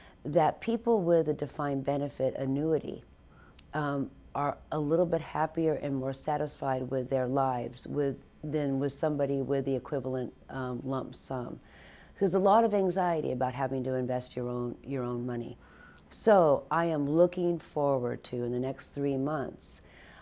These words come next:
a conversation about how to get people covered, how to get people, um, investing in a consistent way.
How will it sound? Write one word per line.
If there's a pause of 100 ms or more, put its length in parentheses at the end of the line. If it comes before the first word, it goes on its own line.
a
conversation
about
how
to
get
people
covered, (720)
how
to
get
people, (520)
um,
investing (100)
in
a
consistent
way.